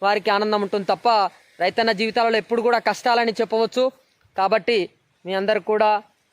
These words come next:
ఈ రైతు లోకం కోసం చూసే రైతులు కావచ్చు, ఇంకా వేరే వాళ్ళు ఎవరైనా కావచ్చు, మన యొక్క ఛానల్ లైక్ చేయండి, సబ్స్క్రైబ్ చేయండి. దయచేసి చెప్తున్నాను చూడండి, చేనులలోకి వెళ్తే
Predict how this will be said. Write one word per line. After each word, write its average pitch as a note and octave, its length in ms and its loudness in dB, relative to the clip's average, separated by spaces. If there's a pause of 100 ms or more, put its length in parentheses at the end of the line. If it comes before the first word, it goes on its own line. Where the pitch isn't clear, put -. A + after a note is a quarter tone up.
ఈ G3 120 -2
రైతు F#3+ 240 0
లోకం A#3 300 0
కోసం A#3 420 0 (460)
చూసే A3+ 200 -2
రైతులు G#3+ 300 0
కావచ్చు, A#3 640 0 (380)
ఇంకా A#3 260 2
వేరే A3+ 220 2
వాళ్ళు A#3+ 180 2
ఎవరైనా B3 260 2
కావచ్చు, B3 560 0 (320)
మన G3+ 140 0
యొక్క A3 160 -2
ఛానల్ A3 440 0
లైక్ A3+ 280 -2
చేయండి, A#3+ 200 -2
సబ్స్క్రైబ్ B3 480 -6
చేయండి. A#3 320 -2 (400)
దయచేసి G#3+ 400 -4
చెప్తున్నాను A3+ 580 -6
చూడండి, A3+ 260 0 (1400)
చేనులలోకి A#3+ 520 -2
వెళ్తే A3+ 460 0